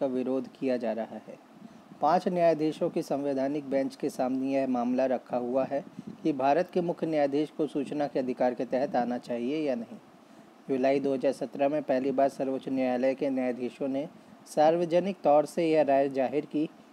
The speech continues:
कि संवैधानिक पदों जैसे कि मुख्य न्यायाधीश व राज्यपालों को सूचना के अधिकार के दायरे में आना चाहिए।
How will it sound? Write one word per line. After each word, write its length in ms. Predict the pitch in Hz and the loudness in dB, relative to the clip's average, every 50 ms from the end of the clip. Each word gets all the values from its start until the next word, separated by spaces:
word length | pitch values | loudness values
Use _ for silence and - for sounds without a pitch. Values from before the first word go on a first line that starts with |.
| - - - | -20 -10 -6
कि 80 | 185 180 | -6 -2
संवैधानिक 680 | - - 160 147 151 151 156 147 147 156 170 185 165 - | 0 0 0 2 4 2 4 4 2 0 0 -2 0 0
पदों 220 | 156 139 139 151 156 | 0 2 2 2 0
जैसे 360 | 143 143 135 - - 160 143 | 0 0 0 0 -2 -4 -2
कि 220 | - 156 160 165 - - - - - - - | -2 -2 -4 -4 -6 -12 -20 -20 -18 -8 -4
मुख्य 240 | 160 170 - - 196 | -4 -4 -2 0 0
न्यायाधीश 540 | 175 170 165 160 160 151 151 165 160 - - | 2 4 4 4 4 4 2 0 -2 0 2
व 80 | 151 147 | 4 4
राज्यपालों 680 | 139 139 135 135 131 139 135 - 135 131 131 147 139 | 6 6 4 4 2 0 0 0 2 2 2 0 -2
को 160 | - 160 143 | -2 -4 -4
सूचना 420 | 123 - 143 127 - 143 147 143 | -4 -4 -4 -4 -4 -4 -4 -4
के 120 | 131 - 143 | -4 -2 -2
अधिकार 380 | 131 127 123 - 139 131 131 | -2 -2 -2 0 0 0 0
के 140 | 123 - 139 | 0 -2 -2
दायरे 300 | 127 127 123 123 123 123 | 0 0 0 0 0 -2
में 140 | 127 127 127 | -2 -2 -2
आना 180 | 123 120 120 117 | -2 -4 -6 -8
चाहिए। 420 | - - 123 117 110 110 113 | -8 -8 -8 -8 -8 -8 -10